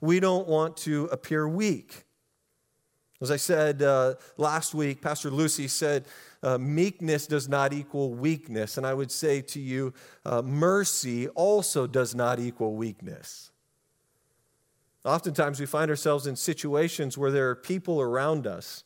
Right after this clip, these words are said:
even Christians, Christ followers, people who want us to carry out or are pressuring us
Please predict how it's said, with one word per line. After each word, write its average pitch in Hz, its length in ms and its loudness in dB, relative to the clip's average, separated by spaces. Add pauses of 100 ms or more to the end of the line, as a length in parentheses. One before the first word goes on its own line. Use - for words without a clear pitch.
(200)
even 240 380 -2
Christians, - 640 -4
Christ 208 420 -6
followers, 170 640 -2 (800)
people 233 380 2
who 180 280 0 (220)
want 185 360 4
us 214 220 2
to - 100 -8
carry 208 600 0
out 170 260 2
or 143 280 2 (200)
are 147 140 0
pressuring 214 1000 0
us 139 280 0